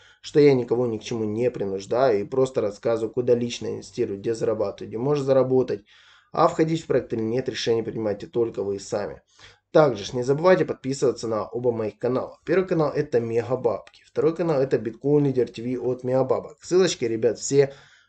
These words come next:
в описании. Ну а теперь давайте перейдём на сам проект Avalon. И напоминаю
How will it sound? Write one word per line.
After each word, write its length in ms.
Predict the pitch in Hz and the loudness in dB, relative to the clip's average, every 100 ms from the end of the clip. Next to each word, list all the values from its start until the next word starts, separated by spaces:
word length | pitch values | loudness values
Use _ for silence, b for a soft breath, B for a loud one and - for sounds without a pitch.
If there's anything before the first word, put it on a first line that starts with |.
| _ | _
в 160 | - 113 | -6 -2
описании. 720 | 110 113 - 131 107 90 - _ B B - | -2 -4 -2 2 2 0 -12 _ B B -2
Ну 160 | 190 | 2
а 80 | 214 | 2
теперь 280 | - 160 170 | 2 0 2
давайте 320 | 131 143 143 | 2 2 0
перейдём 480 | 117 107 120 123 110 | -4 0 2 2 0
на 180 | 110 113 | -2 -2
сам 240 | 123 104 | -2 -2
проект 280 | 107 104 - | -2 -4 -4
Avalon. 360 | 107 104 82 - | -4 -4 -6 -10
И 160 | - 208 | 0 2
напоминаю 560 | 190 151 131 160 165 | 4 4 2 4 2